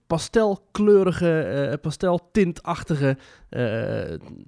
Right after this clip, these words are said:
soort abstracte slash uitbeeldende poster van Solaris, hè, de, de, de vuurtoren bij de ingang van, eh, van Toverland. En van, eh, Tower of Terror. Er is ook een aparte poster, heeft ze ervan gemaakt.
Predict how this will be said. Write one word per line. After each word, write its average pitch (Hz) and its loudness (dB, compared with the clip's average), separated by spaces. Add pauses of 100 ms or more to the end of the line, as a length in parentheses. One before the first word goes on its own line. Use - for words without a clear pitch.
soort - 0
abstracte 196 0
slash - -4 (380)
uitbeeldende 170 2
poster 165 2
van 160 2
Solaris, 135 2
hè, 180 -4
de, 120 -4
de, 104 -4 (460)
de 113 -4
vuurtoren 147 2
bij 117 0
de 120 -4
ingang 123 -2
van, 98 -6
eh, 90 -10
van 113 -10
Toverland. 180 0 (360)
En 254 0
van, 165 0 (220)
eh, - -8 (140)
Tower 170 4
of - -4
Terror. 95 -2
Er 123 -12
is 123 -8
ook 139 -8
een 131 -10
aparte 135 -4
poster, 156 -2
heeft 139 0
ze - -10
ervan 131 0
gemaakt. 120 -4